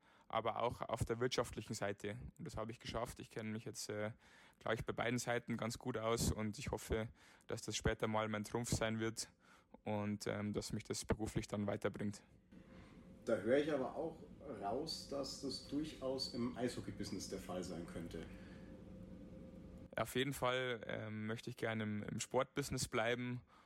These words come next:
Speaker 1: Und es ist einfach so, dass ich im Eishockey-Business halt das beste Netzwerk hab, die besten Erfahrungen und die besten Connections.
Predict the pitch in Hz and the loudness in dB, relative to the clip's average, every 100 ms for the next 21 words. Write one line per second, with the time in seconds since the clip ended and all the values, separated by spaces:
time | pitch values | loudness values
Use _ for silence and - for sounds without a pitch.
0 | - - 104 110 123 120 117 113 - - | -16 -6 -2 2 2 2 2 2 0 2
1 | 120 - 117 113 107 113 117 120 113 110 | 2 2 -2 0 2 2 2 2 2 2
2 | 117 - 110 - 107 110 - 110 - 110 | 0 2 0 2 0 -2 0 0 2 2
3 | 107 123 - 123 117 120 120 - - 110 | 4 2 4 2 4 2 0 -4 -8 -4
4 | 110 113 - 110 - 113 123 120 117 107 | 0 0 0 0 4 4 4 0 0 -2
5 | - 110 104 113 - 110 107 - 113 127 | -2 -2 0 0 0 -2 0 2 2 2
6 | - 123 120 - | 2 2 0 -2